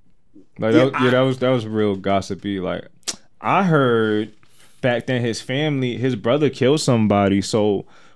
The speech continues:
Speaker 1: watch out for him. That's, that's the vibes it was giving. I ain't literally like that. And I, I, I fuck with seated Charlamagne
Speaker 2: Fuck
Speaker 1: so
Speaker 2: with him
Speaker 1: heavy,
Speaker 2: heavy.
Speaker 1: so heavy, but I didn't like that.
Speaker 2: And now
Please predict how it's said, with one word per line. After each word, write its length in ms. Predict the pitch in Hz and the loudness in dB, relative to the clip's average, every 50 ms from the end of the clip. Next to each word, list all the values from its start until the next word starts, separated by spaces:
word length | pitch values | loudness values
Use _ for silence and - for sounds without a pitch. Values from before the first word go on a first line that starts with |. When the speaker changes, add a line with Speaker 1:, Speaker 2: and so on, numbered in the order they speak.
| - - | -12 -4
Speaker 1:
watch 320 | 101 113 127 147 139 135 | -2 0 2 2 2 0
out 220 | 160 165 190 196 196 | 0 0 0 0 -2
for 160 | 185 175 170 | -2 -2 0
him. 240 | 165 165 160 156 135 | 0 0 -2 -2 -2
That's, 160 | 135 143 - | -2 -4 -4
that's 220 | - - 151 156 - | -2 0 0 0 2
the 100 | 160 139 | 0 0
vibes 360 | 120 135 135 135 127 120 113 | 2 2 4 4 4 2 2
it 40 | 117 | 0
was 140 | 113 110 101 | 0 0 0
giving. 300 | 101 107 107 104 101 98 | 2 2 2 2 0 0
I 160 | 98 107 110 107 | 0 0 0 2
ain't 140 | 104 101 98 | 2 2 2
literally 220 | 98 95 92 95 | 2 2 0 0
like 240 | 87 92 90 95 - | 0 -2 -2 -2 -4
that. 100 | - 87 | -4 -4
And 160 | 87 104 110 | -2 -2 0
I, 120 | 113 143 | 0 0
I, 480 | 147 - 117 147 160 - - - - 127 | 0 0 0 0 -2 -2 -6 -6 -4 -4
I 40 | 135 | -4
fuck 300 | 131 - - 123 120 - | -4 -4 -6 -6 -4 -4
with 140 | 107 104 - | -6 -6 -6
seated 360 | - - 104 95 98 - - - - | -6 -6 -6 -6 -6 -8 -10 -14 -16
Charlamagne 800 | - - - 117 107 101 98 98 98 98 95 95 92 92 - - | -14 -6 -2 -2 0 0 0 -2 -2 -2 -2 -4 -4 -6 -8 -12
Speaker 2:
Fuck 280 | - - - 226 226 226 | -10 -4 -2 -2 0 2
Speaker 1:
so 100 | - 160 | 2 2
Speaker 2:
with 80 | - - | 2 2
him 60 | 104 | 2
Speaker 1:
heavy, 180 | 104 107 101 185 | 0 0 0 0
Speaker 2:
heavy. 340 | 185 165 135 117 104 - - - | 0 -2 -2 -6 -8 -10 -14 -16
Speaker 1:
so 300 | - - - 123 117 110 | -10 -4 -2 -2 -2 0
heavy, 380 | 101 101 98 95 87 90 92 | -2 -2 -2 -2 -4 -6 -8
but 320 | 92 - 95 92 92 - - | -10 -8 -8 -8 -8 -8 -8
I 60 | 117 | -6
didn't 200 | 117 101 87 85 | -6 -6 -6 -6
like 200 | 85 82 - - | -8 -10 -12 -10
that. 200 | - - - - - - | -10 -10 -10 -12 -8 -4
Speaker 2:
And 200 | 190 180 175 160 | -2 -2 0 0
now 520 | 156 175 202 240 247 202 175 175 190 - | 0 0 0 0 0 -2 -2 -2 -4 -8